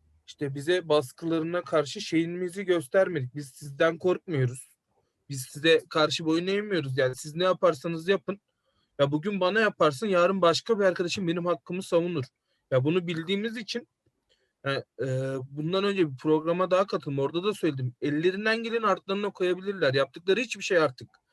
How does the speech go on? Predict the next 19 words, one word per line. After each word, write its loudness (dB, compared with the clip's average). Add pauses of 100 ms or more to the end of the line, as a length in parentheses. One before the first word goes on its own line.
(360)
bizi -6
korkutmuyor. 0 (1200)
A-, 2
aksine, -2 (100)
eee, -2
daha 6
öncesinden -2
ailelerimiz 4
korkardı 2
falan. -2
Ailelerimiz 2
de 6
artık 2
korkmuyor. -4
Öfkeliler. 0 (720)
Ya, 2
bu -6
son 0
yaşanan, 0